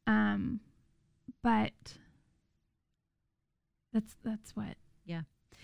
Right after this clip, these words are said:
Speaker 2: Did you plan to talk about the rule of faith?
Speaker 1: we have.
Speaker 2: Or no?
Speaker 1: Yes, but I don't remember where. <laughs>
Speaker 2: Okay, well, we don't have to,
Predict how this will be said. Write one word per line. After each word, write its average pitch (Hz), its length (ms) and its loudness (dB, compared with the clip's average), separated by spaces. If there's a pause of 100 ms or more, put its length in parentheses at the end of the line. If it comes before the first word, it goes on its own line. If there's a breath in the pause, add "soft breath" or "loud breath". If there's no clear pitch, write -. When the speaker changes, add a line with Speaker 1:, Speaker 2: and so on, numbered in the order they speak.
(180 soft breath)
Speaker 2:
Did 190 120 -8
you 226 60 -6
plan 202 220 -8
to 220 80 -12
talk 226 180 -10
about 214 180 -8
the 220 80 -8
rule 214 200 -6
of 214 80 -10
faith? 226 320 -8
Speaker 1:
we 220 100 0
have. 214 360 -4 (160)
Speaker 2:
Or 202 60 -6
no? 185 260 -8 (320)
Speaker 1:
Yes, 311 300 8 (100)
but 302 100 6
I 302 40 6
don't 294 120 2
remember 240 240 0
where. 208 180 0 (200)
<laughs> 302 180 10
Speaker 2:
Okay, 269 220 8
well, 254 140 4
we 320 100 2
don't 392 160 2
have 320 200 4
to, 196 280 0